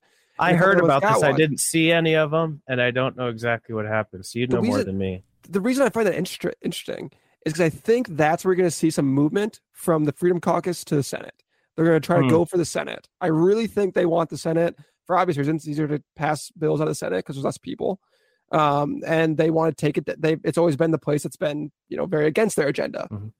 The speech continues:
Speaker 2: So I, I think
Speaker 1: Well,
Speaker 2: that's something worth looking at.
Speaker 1: Well, you're really, you, you take the conversation full circle here, because I think that this really hits at, again, what I was trying to say, maybe I should have said after we talked about this story, is, like, that Freedom Caucus will tell you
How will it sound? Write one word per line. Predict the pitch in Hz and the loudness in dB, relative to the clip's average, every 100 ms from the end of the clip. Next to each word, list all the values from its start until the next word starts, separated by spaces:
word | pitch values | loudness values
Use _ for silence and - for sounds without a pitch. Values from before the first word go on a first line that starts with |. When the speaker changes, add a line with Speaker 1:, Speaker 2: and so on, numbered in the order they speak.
| _ - | _ -2
Speaker 2:
So | 170 | 2
I, | 151 170 170 | 4 2 0
I | |
think | 165 - 269 285 | -2 0 2 4
Speaker 1:
Well, | 233 | 4
Speaker 2:
that's | 202 | 2
something | - 190 196 | -2 -2 2
worth | 190 - | 2 0
looking | 214 185 | -2 -2
at. | 165 - _ _ _ _ | -4 -6 _ _ _ _
Speaker 1:
Well, | 160 175 | 2 4
you're | 180 185 175 | 4 4 4
really, | 185 240 160 - - | 4 4 2 -2 -4
you, | 151 143 147 | 0 0 -2
you | 170 156 | -4 -2
take | 208 208 | -2 -4
the | 156 | -2
conversation | 156 151 131 143 - 120 | 0 0 0 -2 -2 -6
full | - 123 | -4 -2
circle | - 135 - | -2 -2 -4
here, | 110 98 | -4 -4
because | 98 107 120 | -4 -2 0
I | 127 | 0
think | 131 170 | 0 -2
that | 156 | -2
this | 143 170 175 | 0 0 2
really | 170 | 2
hits | 131 143 - | 2 0 0
at, | 123 | -2
again, | 117 135 127 110 - _ | 0 2 2 0 -6 _
what | 131 135 | 0 2
I | |
was | 127 | 2
trying | - 160 156 | 0 0 2
to | 135 | 0
say, | - 131 120 - | 0 0 0 -2
maybe | 135 135 131 123 110 _ _ | 0 0 2 0 -2 _ _
I | 123 | -6
should | - | -2
have | 123 | 0
said | 131 120 | 2 2
after | 123 - 123 | 0 0 -4
we | 113 | 0
talked | 123 120 | -2 -2
about | 107 117 | -4 -4
this | 107 - | -4 -4
story, | 147 151 107 98 - _ _ _ | 0 2 2 -2 -10 _ _ _
is, | 147 127 | -4 0
like, | 143 135 - _ _ - | 0 0 -4 _ _ -2
that | 165 - | 0 0
Freedom | - 202 202 | -2 0 0
Caucus | 147 127 117 - 120 - | 0 0 0 -2 -8 -6
will | 120 | -4
tell | 139 151 | 0 0
you | 147 110 104 | 2 0 -2